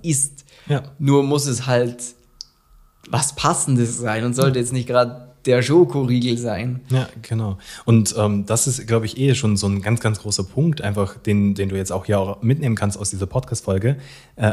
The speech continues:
Speaker 2: es ist ganz egal, ob du, äh, eben im Office, äh, also im Homeoffice bist, ob du im Büro bist mit Kantine, ob's jetzt Restaurants sind, wo du Essen holen gehst, bestellst oder sonst irgendetwas. Du kannst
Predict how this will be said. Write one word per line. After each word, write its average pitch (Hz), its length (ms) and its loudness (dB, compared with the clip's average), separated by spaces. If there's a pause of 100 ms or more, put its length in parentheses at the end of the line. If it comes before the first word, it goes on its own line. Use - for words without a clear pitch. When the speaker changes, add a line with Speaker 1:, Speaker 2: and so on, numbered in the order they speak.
(140)
Speaker 2:
es - 140 0
ist - 220 0
ganz 135 240 4
egal, 127 320 2
ob 110 220 -4
du, 107 440 0
äh, 98 440 -4
eben 92 300 -4 (420)
im 98 300 2 (340)
Office, 156 400 2
äh, - 80 -4
also 101 220 0
im 92 100 -2
Homeoffice 156 420 2
bist, - 300 -4
ob 104 120 -10
du - 60 -8
im 104 120 0
Büro 98 320 0
bist 160 220 -4
mit 107 140 -4
Kantine, 175 600 -2 (260)
ob's 120 220 -2
jetzt 110 180 0
Restaurants 107 560 0
sind, 160 180 0
wo 143 80 0
du 131 120 4
Essen 107 360 0
holen 170 300 4
gehst, 165 280 -8
bestellst 117 540 0
oder 120 160 2
sonst 160 260 4
irgendetwas. 110 580 -4 (520)
Du 123 80 4
kannst 180 400 4